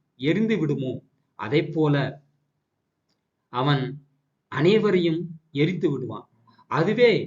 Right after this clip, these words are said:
இறைவன் கருணை கொண்டால், ஒருவர் விரும்புவதற்கும் மேலாக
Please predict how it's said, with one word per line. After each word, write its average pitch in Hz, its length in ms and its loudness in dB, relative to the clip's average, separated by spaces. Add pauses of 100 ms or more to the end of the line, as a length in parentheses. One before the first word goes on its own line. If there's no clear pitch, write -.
(160)
இறைவன் 214 520 2
கருணை 180 400 -2
கொண்டால், 131 440 -4 (1300)
ஒருவர் 196 440 8 (360)
விரும்புவதற்கும் 262 920 2
மேலாக 165 680 -2